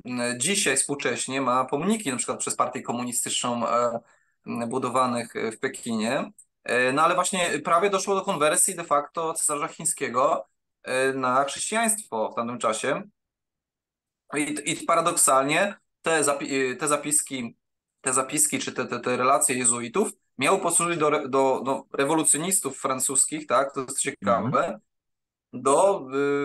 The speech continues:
Speaker 1: y, zmiany systemu, który był oparty na jakiś, jakimś wyobrażeniu, prawda, na, y, no
Speaker 2: Tak.
Speaker 1: właśnie
Speaker 2: No
Speaker 1: chrześcijańskim,
Speaker 2: wo-,
Speaker 1: tak?
Speaker 2: no wo-, no w
Speaker 1: <laughs>
Speaker 2: wyobrażeniu Chin, to jest właśnie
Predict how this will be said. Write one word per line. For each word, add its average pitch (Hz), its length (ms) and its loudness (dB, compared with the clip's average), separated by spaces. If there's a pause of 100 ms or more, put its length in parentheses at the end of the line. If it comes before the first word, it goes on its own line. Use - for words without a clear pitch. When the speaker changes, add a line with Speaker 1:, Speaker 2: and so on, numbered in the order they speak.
(420)
Speaker 1:
y, - 40 -8
zmiany 175 540 2
systemu, 175 520 0
który 175 600 -6
był 160 200 0
oparty 156 680 0
na 151 100 0
jakiś, 151 260 -2
jakimś 156 220 -4
wyobrażeniu, 147 460 0
prawda, 147 300 2
na, 143 260 0 (340)
y, 135 400 2 (140)
no 131 120 -4
Speaker 2:
Tak. - 80 4
Speaker 1:
właśnie 143 220 0
Speaker 2:
No - 160 -6
Speaker 1:
chrześcijańskim, 170 580 4
Speaker 2:
wo-, 170 120 10
Speaker 1:
tak? - 200 2 (160)
Speaker 2:
no 156 140 6
wo-, 156 200 4
no 151 180 4
w 135 80 0
Speaker 1:
<laughs> - 20 0
Speaker 2:
wyobrażeniu 147 640 2
Chin, 107 260 -2
to 113 120 2
jest 117 140 2
właśnie 113 420 -4